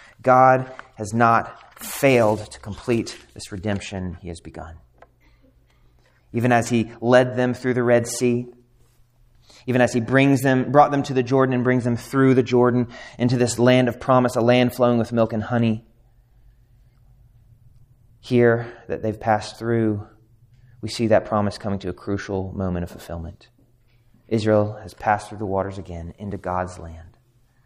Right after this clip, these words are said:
Their feet were upon the promised soil.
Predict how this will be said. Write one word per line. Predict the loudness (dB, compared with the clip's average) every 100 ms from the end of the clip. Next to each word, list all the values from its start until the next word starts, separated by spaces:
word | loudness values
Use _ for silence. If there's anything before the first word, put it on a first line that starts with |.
| _ _ _ _ _ _ _ _ _ -18
Their |
feet | -10 -6 -6 -6
were | -10
upon | -8 -6 -6
the | -8
promised | -10 -10 -12 -16
soil. | -16 -16 -18